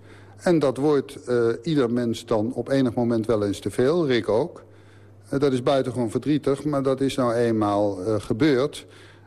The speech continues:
En dat hij dan zegt, ja, het is niet goed voor Ajax... en zeker ook niet goed voor mijzelf om daarmee door te gaan... dat, eh, dat hebben wij te respecteren.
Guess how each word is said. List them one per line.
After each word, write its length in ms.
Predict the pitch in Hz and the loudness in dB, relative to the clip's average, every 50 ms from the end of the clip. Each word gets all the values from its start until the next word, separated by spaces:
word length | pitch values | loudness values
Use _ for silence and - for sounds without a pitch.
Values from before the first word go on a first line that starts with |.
| - - - | -20 -8 -4
En 320 | 156 151 143 139 135 131 | -2 -2 0 0 0 0
dat 180 | 127 127 120 - | 0 0 0 0
hij 260 | 123 135 135 131 127 | 0 2 2 2 2
dan 180 | 117 113 113 | 0 0 0
zegt, 200 | 107 123 113 98 | 0 0 0 0
ja, 240 | 113 113 101 101 95 - | 0 0 0 0 -2 -4
het 180 | - - 110 - | -6 -8 -6 -4
is 120 | 113 101 | -4 -2
niet 180 | - - 131 117 | 0 0 -2 0
goed 200 | - 120 110 - | -2 -4 -4 -4
voor 120 | - 110 | -4 -4
Ajax... 460 | - 120 120 123 123 117 104 104 - 110 | -2 0 0 2 2 2 0 0 -2 -2
en 120 | 113 113 | 0 2
zeker 300 | 107 139 143 131 135 123 | 2 2 2 2 0 0
ook 120 | 117 107 | -2 0
niet 160 | 107 110 104 - | 0 -2 -2 -2
goed 200 | - 117 110 - | -2 -4 -2 -2
voor 180 | - 117 107 | -2 0 0
mijzelf 640 | 101 98 101 101 131 131 123 110 107 98 - - - - - - - - - - - | 0 0 0 2 2 2 2 2 0 -2 -4 -8 -16 -20 -20 -20 -20 -20 -20 -18 -8
om 140 | - 117 113 | -6 -2 0
daarmee 280 | 113 110 107 101 95 | 0 2 2 2 2
door 220 | 90 123 131 135 135 | 2 2 2 2 2
te 120 | - 120 | 0 -4
gaan... 360 | 107 - 98 92 98 104 113 | -4 -4 -4 -2 -2 -2 -2
dat, 180 | 113 110 101 92 - - - | -2 -2 -2 -4 -4 -4 -2
eh, 80 | 98 95 95 90 82 | 0 0 0 -2 -2
dat 220 | - 95 92 - | -4 -4 -2 0
hebben 220 | 110 113 101 104 | 0 0 2 2
wij 140 | 101 101 98 | 2 2 2
te 120 | 95 - 87 | 0 -2 -2
respecteren. 680 | 95 85 - - - - - 107 113 117 117 117 110 | -4 -4 -6 -8 -8 -2 0 2 2 2 0 -2 -6